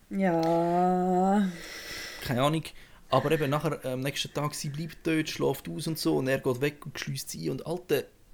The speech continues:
Speaker 1: er hat dich eingeschlossen, wieso bleibst du bei ihm? Wieso haust du nicht sofort ab?
Speaker 2: Ja, das check ich. Als gesunder Mensch ist es natürlich schwierig nachzuvollziehen. Aber dazu muss ich auch gerade eine Buchempfehlung aussprechen. Auch der Autor weiss jetzt leider nicht.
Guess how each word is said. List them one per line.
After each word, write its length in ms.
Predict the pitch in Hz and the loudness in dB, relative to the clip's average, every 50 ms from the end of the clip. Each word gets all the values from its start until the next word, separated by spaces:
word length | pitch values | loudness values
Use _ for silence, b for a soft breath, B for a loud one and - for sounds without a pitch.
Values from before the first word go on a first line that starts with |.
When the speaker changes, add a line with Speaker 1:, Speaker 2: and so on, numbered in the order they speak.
| - - - - - - - - - - | -20 -20 -20 -20 -20 -20 -20 -20 -12 -6
Speaker 1:
er 100 | 175 190 | -2 0
hat 120 | 214 208 190 | 0 0 0
dich 100 | 156 196 | -2 -2
eingeschlossen, 420 | 220 - - - 160 - - 160 | -4 -2 0 0 0 0 0 -4
wieso 140 | 190 - 156 | -4 -4 -4
bleibst 240 | 170 208 214 - - | -4 -4 -6 -6 -4
du 40 | 175 | -2
bei 40 | 156 | -2
ihm? 60 | 151 | -2
Wieso 180 | 160 - 180 170 | 0 0 0 0
haust 180 | 170 165 - | 0 0 -2
du 40 | - | -4
nicht 80 | 156 - | -6 -2
sofort 380 | - 196 190 - 180 - - | -2 -2 0 0 -2 -2 -2
ab? 320 | - 220 196 - - - - - - - - - - - - _ - - - - - b b b b b b b b b b b b b b b b b - B B B B B B B B B B B B - - - - - - | -4 -6 -6 -6 -12 -8 -8 -8 -8 -8 -12 -14 -18 -20 -20 _ -20 -20 -20 -20 -20 b b b b b b b b b b b b b b b b b -18 B B B B B B B B B B B B -20 -20 -20 -20 0 4
Speaker 2:
Ja, 380 | 196 196 185 185 196 202 185 - - - - | 8 10 12 12 10 8 6 2 -6 -8 0
das 200 | - 214 208 - - | 2 2 2 4 4
check 300 | - 165 185 - - - | 4 4 4 2 0 2
ich. 100 | 151 143 | 4 4
Als 160 | 160 170 - | 4 4 2
gesunder 380 | - - 190 196 196 196 196 190 | 0 2 4 4 4 6 6 6
Mensch 580 | 190 180 185 196 196 190 190 - - - - | 6 6 6 4 4 4 2 2 2 0 0
ist 160 | - 185 - | 0 -2 -2
es 60 | - - | -2 -2
natürlich 300 | 175 - 180 185 175 170 | 0 2 2 2 4 4
schwierig 220 | 175 175 170 170 | 4 2 4 2
nachzuvollziehen. 540 | 165 160 160 - - 170 170 - - - 156 | 0 -2 -2 -2 -4 -4 -4 -2 0 0 0
Aber 100 | 160 175 | 2 2
dazu 280 | 175 175 - - 220 | 0 0 2 2 4
muss 140 | 214 208 190 | 4 4 6
ich 100 | 190 180 | 6 4
auch 100 | 180 180 | 6 6
gerade 140 | 180 180 170 165 - - | 4 2 2 0 -2 -2
eine 80 | - 170 | 0 4
Buchempfehlung 640 | 180 185 202 190 208 185 - - 185 180 175 175 175 - - | 6 6 8 6 6 2 4 4 6 6 6 4 2 0 -2
aussprechen. 720 | 185 - - - - - 160 - - - - 180 190 196 - - - - - - - _ _ - - - - - - - | 0 0 -2 -2 0 0 0 0 -2 2 4 4 4 4 2 -4 -12 -20 -20 -20 -20 _ _ -20 -20 -20 -20 -14 -6 -2
Auch 100 | - 160 | -2 0
der 120 | - 110 | 2 0
Autor 260 | 135 156 - - - - | 0 -2 -2 -4 -4 -4
weiss 200 | - - - - | -2 -4 -4 -4
jetzt 160 | - - - | -6 -4 -2
leider 220 | 180 208 - 170 | 0 0 0 -2
nicht. 280 | 175 180 170 - - | -2 -2 -4 -6 -8